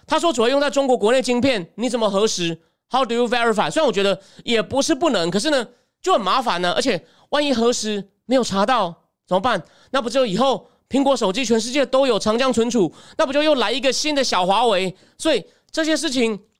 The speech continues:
都非常严重，而且呢，他，他没有被禁，他可以，他帮苹果代工。当然，你看市场经济，他只要技术达标，符合苹果对供应商的要求，老实说，我们不能说什么。哎，干，你帮华为代工，哎，然后你背后一样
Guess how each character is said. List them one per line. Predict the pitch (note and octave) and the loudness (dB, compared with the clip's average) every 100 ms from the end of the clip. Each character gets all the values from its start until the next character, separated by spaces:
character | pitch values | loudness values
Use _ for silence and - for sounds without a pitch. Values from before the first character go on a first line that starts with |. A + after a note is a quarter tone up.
| _ _ _ _ - | _ _ _ _ -2
都 | D4+ | 0
非 | C4+ | 0
常 | C#4+ B3+ | 0 0
严 | G#3+ G#3+ | 0 0
重， | C#4+ | 0
而 | |
且 | B3+ | 0
呢， | A#3 A#3 - _ _ _ _ _ _ _ _ _ _ _ _ _ _ - | 0 -2 -6 _ _ _ _ _ _ _ _ _ _ _ _ _ _ -4
他， | D4+ F#4 F4 - _ _ _ | 0 0 0 -6 _ _ _
他 | E4+ | -2
没 | G4 | 0
有 | D4+ | 2
被 | E4 | 0
禁， | - C4+ F3+ - | 0 -2 -2 -6
他 | - | -4
可 | E4 C#4 | 0 0
以， | B3+ | 0
他 | D4 | -4
帮 | D#4+ E4+ | -2 -2
苹 | D4 D4 | 0 0
果 | A#3 | 0
代 | C#4+ C4+ | 0 0
工。 | C4+ C#4 | 0 2
当 | F4+ | 0
然， | D4+ | 0
你 | A#3 | 0
看 | - D#4+ | -2 -2
市 | D#4+ | 0
场 | C4+ G3 | -2 0
经 | B3 C4+ | 0 0
济， | D#4 A#3 - - | -2 -4 -6 -6
他 | |
只 | D4 | -2
要 | A3 | -2
技 | A#3+ E4 | 0 0
术 | D#4 | 0
达 | D4+ B3+ | 2 0
标， | B3 C4+ C#4 A3 | 2 0 0 -4
符 | - A3+ | -6 0
合 | A#3+ | 0
苹 | A#3+ C#4+ | 2 2
果 | B3 | 2
对 | C#4 | 2
供 | D4 D4+ | 2 0
应 | |
商 | C#4+ C#4 | 0 0
的 | C4 A#3+ | 0 0
要 | B3+ | 0
求， | C4+ B3 G3+ G3 _ _ _ _ | 2 2 0 -2 _ _ _ _
老 | F3 | -10
实 | G3+ | -2
说， | C4 | 0
我 | |
们 | G3+ | 2
不 | F#3 | 2
能 | B3+ | 2
说 | G#3+ A#3+ | 2 0
什 | G3 | 0
么。 | D#3 C3+ _ - | -4 -4 _ -14
哎， | - | -4
干， | C#4+ F#3 | -4 -2
你 | |
帮 | E3 A#3+ B3 | -2 -2 -2
华 | F3 F#3+ | -2 -2
为 | G3+ G3 | -2 -2
代 | A3+ | -2
工， | G3+ G3 | -2 -2
哎， | F#3+ | 0
然 | D3 - - - | -4 -6 -20 -6
后 | B3+ | -2
你 | A3+ | 0
背 | - C#4 | 0 2
后 | C4+ A#3+ | 2 2
一 | |
样 | C4+ B3 | 0 -2